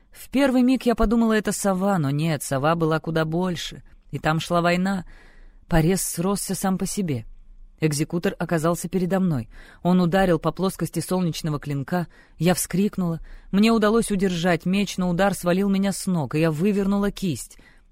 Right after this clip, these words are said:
Демон попятился, сжимая порезанную руку. Из раны струился густой дым. Солнечный клинок, из чего бы он ни был, представлял для него опасность.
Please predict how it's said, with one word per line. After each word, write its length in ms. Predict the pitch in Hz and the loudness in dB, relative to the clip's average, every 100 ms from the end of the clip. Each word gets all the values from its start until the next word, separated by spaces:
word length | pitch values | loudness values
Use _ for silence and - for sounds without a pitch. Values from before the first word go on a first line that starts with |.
| - | -12
Демон 420 | 131 156 180 185 | -2 0 2 2
попятился, 720 | 175 170 196 202 170 131 - 127 | 0 -2 0 0 0 -4 -4 -6
сжимая 500 | 113 151 151 165 175 | -4 -2 0 0 0
порезанную 640 | 170 160 165 180 190 196 | 0 0 0 0 0 0
руку. 380 | 208 175 123 - - - - - | -2 -4 -8 -14 -18 -20 -12 -4
Из 200 | 147 131 | -2 0
раны 320 | 160 175 147 | 2 2 -2
струился 460 | - 156 165 165 | -2 0 0 -2
густой 400 | 151 151 - - | -4 -4 -4 -2
дым. 320 | 175 185 117 - _ - - - | 0 0 -2 -6 _ -20 -20 -12
Солнечный 580 | - 156 156 156 - 151 | 0 2 2 0 -2 -2
клинок, 380 | 156 151 170 135 | -2 -2 -2 -4
из 80 | |
чего 220 | - 151 160 | -4 0 0
бы 140 | 147 | 0
он 140 | 139 | 0
ни 100 | 151 | 0
был, 140 | 170 156 | 0 -2
представлял 600 | 165 156 - 143 143 170 | -2 -2 -2 0 0 0
для 140 | 175 | 0
него 200 | 160 147 | 0 2
опасность. 680 | 156 - 202 - 120 - - | 0 0 -2 -4 -8 -12 -16